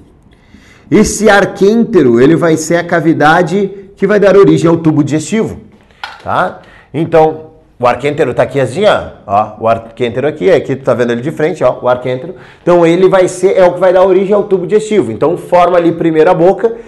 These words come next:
e esse arquêntero, esticando ele lá até o fim, vai formar o tubo digestivo. Então, todo o teu tubo digestivo é o arquêntero. Tranquilo? E aí, pessoal, depois da gástrula,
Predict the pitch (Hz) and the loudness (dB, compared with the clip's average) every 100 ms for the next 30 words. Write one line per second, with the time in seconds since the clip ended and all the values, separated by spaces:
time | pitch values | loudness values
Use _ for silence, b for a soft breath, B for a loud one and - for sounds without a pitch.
0 | B - 185 208 214 190 190 185 190 196 | B 0 2 4 4 4 4 4 2 0
1 | 170 170 - 196 196 196 185 185 180 185 | -2 -6 -8 -2 0 2 2 4 4 2
2 | 185 226 247 - 214 226 - 151 185 190 | 4 2 2 0 -2 -2 -10 -6 -4 -4
3 | 190 170 170 170 156 185 185 160 110 131 | -2 -4 -4 -6 -4 -4 -4 -6 -6 -10
4 | 131 226 202 196 160 175 151 143 185 185 | -6 -6 -4 -6 -4 -8 -8 -6 -6 -6
5 | 170 180 180 190 - 185 - - - _ | -8 -4 -4 -6 -8 -10 -10 -18 -20 _
6 | _ _ 139 - 202 220 - - B B | _ _ -6 2 4 4 0 -4 B B
7 | B B 190 208 - 240 - 180 127 95 | B B 2 2 4 2 2 2 0 -2
8 | B B B B B B B - 147 226 | B B B B B B B -2 2 2
9 | - 226 262 190 185 151 139 170 208 - | 4 4 4 4 2 0 2 2 2 -4
10 | 147 127 101 | -2 -2 -2